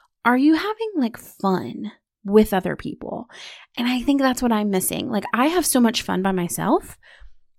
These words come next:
basically constantly. Like, I am <laughs> really good at entertaining myself and coming up with new ways to have a good time.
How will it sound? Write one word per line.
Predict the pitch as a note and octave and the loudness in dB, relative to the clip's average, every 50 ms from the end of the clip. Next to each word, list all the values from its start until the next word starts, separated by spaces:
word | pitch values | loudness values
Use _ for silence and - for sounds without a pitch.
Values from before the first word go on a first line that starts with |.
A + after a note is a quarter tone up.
| _ _ _ - A3 | _ _ _ -4 2
basically | A3 B3 C4 C4 B3+ - B3 B3 A#3 G#3 | 6 6 6 6 4 0 0 2 2 2
constantly. | - - F#3 E3 F3 - - - B3 B3+ - C#4+ C#4 C#4 | 2 2 0 0 -2 -2 -2 0 0 0 2 2 4 4
Like, | C4+ A#3 A3 | 4 4 4
I | F#3+ F3 | 2 2
am | F#3+ F3+ F#3 G3 A3+ A#3+ - - - - - F#4 F#4 | 2 2 2 2 2 2 0 -2 -8 -4 -2 -2 -2
<laughs> | - - - - - - - - | -4 -6 -14 -14 -14 -14 -8 0
really | - A3 A#3+ B3 B3 B3 | 4 6 6 6 6 4
good | A#3 A3+ A3 | 4 2 2
at | A3+ - - | 2 2 4
entertaining | A3 G#3+ G#3+ G#3+ G#3 F#3 E3+ F3+ G3+ | 4 2 2 2 2 2 2 4 4
myself | G#3 G#3+ A3 - B3 A#3+ B3 B3 A#3 | 2 2 2 4 4 4 4 4 2
and | G3+ F#3+ | 0 -2
coming | - F#3+ G#3 G#3+ G#3 G#3+ | -2 -2 0 0 0 0
up | G#3 G3 | 0 0
with | - G3 G3 | 0 0 2
new | G3+ G3 F#3+ | 2 2 4
ways | F#3 F#3 F#3 F#3 | 4 4 2 2
to | - F#3+ | 0 -2
have | F3+ F#3 F3+ | -2 -4 -4
a | F#3 | -4
good | - - F3+ - | -4 -6 -6 -6
time. | - - D#3 D3 F#3+ B3+ D#4+ | -6 -6 -2 0 0 0 0